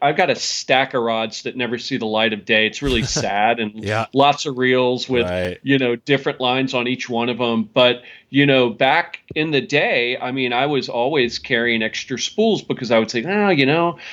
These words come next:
Speaker 1: like, w-,
Speaker 2: Yeah.
Speaker 1: do I wanna be fishing streamers with a sink tip or a full tip or an eye line?" You know, once you get into intermediates, right, there's a lot of subtlety involved there. And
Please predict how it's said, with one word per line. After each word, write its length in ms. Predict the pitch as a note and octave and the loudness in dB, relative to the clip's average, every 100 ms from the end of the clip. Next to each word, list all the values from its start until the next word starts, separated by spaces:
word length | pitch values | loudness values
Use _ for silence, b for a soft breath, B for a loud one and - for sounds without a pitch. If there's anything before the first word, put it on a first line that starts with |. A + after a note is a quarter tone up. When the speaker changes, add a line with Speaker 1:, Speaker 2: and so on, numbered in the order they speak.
| B B | B B
Speaker 1:
like, 260 | B2+ C3 - | 2 2 -2
w-, 200 | A2+ - | -12 -8
Speaker 2:
Yeah. 140 | A2 G#2+ | -4 2
Speaker 1:
do 100 | B2 | 6
I 140 | B2+ | 6
wanna 240 | B2 D3+ | 4 0
be 120 | E3 D#3+ | -2 -2
fishing 380 | E3+ - E3 | 0 2 0
streamers 580 | C#3+ - D#3+ F#3+ D3 A#2+ | 0 0 2 4 4 2
with 120 | B2+ | 0
a 60 | C3 | 0
sink 340 | - E3+ G3+ | 2 2 0
tip 220 | - G#2+ - | 0 -2 2
or 100 | D3 | 0
a 60 | |
full 260 | D3+ G#3 B3+ | 2 0 0
tip 340 | - G2+ - | -2 -6 -2
or 120 | C3 C#3 | 2 2
an 80 | |
eye 260 | D3 E3+ G3+ | 4 2 4
line?" 380 | D3+ G#2+ G#2 G#2+ | 4 2 0 -2
You 100 | G#2+ | -2
know, 140 | B2 | 0
once 180 | C3 C3 | 0 0
you 80 | B2+ | 0
get 120 | C3+ | 2
into 220 | C#3 C3+ | 4 2
intermediates, 680 | C3+ C#3+ C#3 D#3+ C3+ G#2 - | 2 2 2 2 0 0 -2
right, 200 | A2 A#2 | -2 -2
there's 200 | A#2 A#2 | -4 -2
a 20 | |
lot 220 | A2 A2+ | 0 0
of 100 | A#2 - B B | 0 -4 B B
subtlety 640 | - - B2+ C#3 C3+ C#3 B2 | -8 0 2 2 0 2 2
involved 440 | A2+ G#2+ D3 B2+ | 2 2 0 -2
there. 260 | G#2+ G#2 G#2 | -2 0 0
And 200 | G#2+ | -2